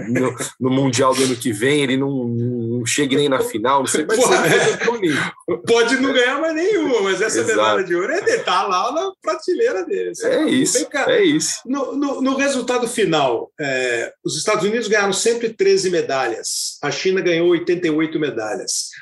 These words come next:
Speaker 1: No número de medalhas de ouro, os Estados Unidos, trinta e nove a trinta e oito. Aí o Japão ficou em terceiro, com vinte e sete medalhas de ouro, a Grã-Bretanha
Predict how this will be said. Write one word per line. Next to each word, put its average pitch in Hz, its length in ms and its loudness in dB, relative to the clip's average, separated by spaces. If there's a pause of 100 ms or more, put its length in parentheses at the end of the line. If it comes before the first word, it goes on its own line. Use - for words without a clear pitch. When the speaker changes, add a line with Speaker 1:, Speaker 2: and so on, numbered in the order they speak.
(280)
Speaker 1:
No 170 100 4
número 190 300 4
de 165 80 2
medalhas 131 500 2
de 151 100 -2
ouro, 170 320 4
os 120 120 -4
Estados 135 320 -4
Unidos, 156 360 -2
trinta 240 340 2
e 180 40 4
nove 208 540 0
a 180 80 0
trinta 226 360 0
e 180 140 4
oito. 151 420 2 (580)
Aí 147 180 2
o 170 40 4
Japão 160 380 0
ficou 135 560 0
em 131 140 -4
terceiro, 294 640 2 (540)
com 127 120 -2
vinte 131 160 -4
e - 40 -4
sete 135 260 -2
medalhas 135 340 0
de 143 120 0
ouro, 202 240 4
a - 20 2
Grã-Bretanha 180 800 0